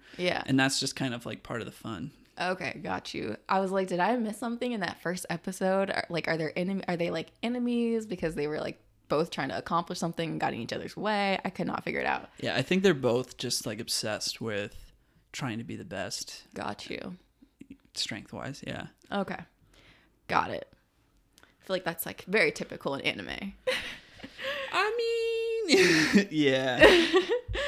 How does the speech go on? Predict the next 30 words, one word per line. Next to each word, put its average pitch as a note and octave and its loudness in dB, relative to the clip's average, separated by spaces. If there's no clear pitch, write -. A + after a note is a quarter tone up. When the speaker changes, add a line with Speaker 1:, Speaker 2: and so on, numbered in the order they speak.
Speaker 1:
Okay. A3 2
Got F#4+ 6
it. - 0
So, A3+ 2
yeah, A#3 2
that G3+ 2
was A#3+ -6
pretty D4+ -6
much E4+ -2
episode G#3 -6
two. A3 -4
So C4 -4
going C4 0
into C4+ -2
episode, A3+ -4
I G#3+ 2
don't C#4+ 4
even C4 2
know E3+ -2
if - -6
I D3 0
really D3+ -2
explained D3+ -2
episode F3 -4
two, E3 0
but - -4
essentially F#3 -2
that - 0
was - -6
it. B2 0